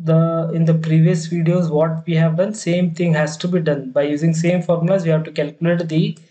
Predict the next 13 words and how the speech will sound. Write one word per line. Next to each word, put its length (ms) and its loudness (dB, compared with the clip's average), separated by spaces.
X 300 -4
U 120 2
value. 480 0
Then 180 2
next 300 0
is 360 0
M 300 -4
U 320 0
based 200 0
on 140 2
this 180 4
tension, 640 -4
or 320 0